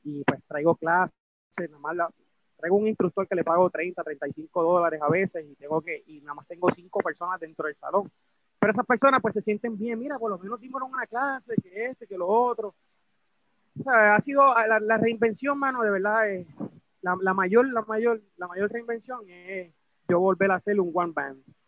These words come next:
Antes yo no era one band. Antes yo estaba, pues, entrenador y, y era más administrativo y esto y lo otro. Ahora, pues, me dedico a bajar la cantidad de la administración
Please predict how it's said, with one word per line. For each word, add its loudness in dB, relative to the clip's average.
Antes -6
yo 2
no 2
era 4
one 0
band. -6
Antes -8
yo -2
estaba, 0
pues, -6
entrenador -2
y, -20
y -20
era -6
más -4
administrativo -6
y -4
esto -14
y -12
lo -4
otro. -12
Ahora, 2
pues, 0
me -6
dedico 0
a 8
bajar -2
la -2
cantidad -6
de -2
la -6
administración -10